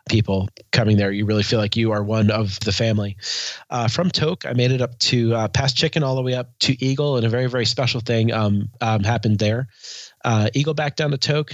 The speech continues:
Delta Junction, through Paxton, Glen Allen, down to Anchorage, down all the way down throughout the whole Kenai, and of course down to Homer, back up to Anchorage again,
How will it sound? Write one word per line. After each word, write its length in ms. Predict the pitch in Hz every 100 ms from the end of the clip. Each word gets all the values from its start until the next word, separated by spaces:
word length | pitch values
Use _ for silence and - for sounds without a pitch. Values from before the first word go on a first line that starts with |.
| -
Delta 260 | 135 131
Junction, 520 | 131 135 131 - 143 139
through 200 | 147 139
Paxton, 720 | - 139 139 - 156 156 147 - -
Glen 200 | - 127
Allen, 480 | 123 123 135 143 139 - _ _ _ _ _ _ _ -
down 220 | 120 123
to 200 | - 143
Anchorage, 540 | 131 135 143 139 - - - 117
down 380 | 117 123 135 -
all 120 | 131
the 60 | 127
way 60 |
down 360 | 127 120 120 123 - -
throughout 340 | 143 135 127 _ _ 117
the 260 | 131 131
whole 220 | 113 139
Kenai, 500 | 127 151 139 127 131 127 _ _ -
and 220 | 131 117
of 100 | 117
course 280 | - 131 123
down 460 | - 120 120 117 120 _ _ -
to 60 | 104
Homer, 420 | 147 170 180 170 _ _ _ _ _ -
back 160 | 98
up 80 | -
to 80 | 117
Anchorage 240 | 110 101
again, 360 | 107 147 170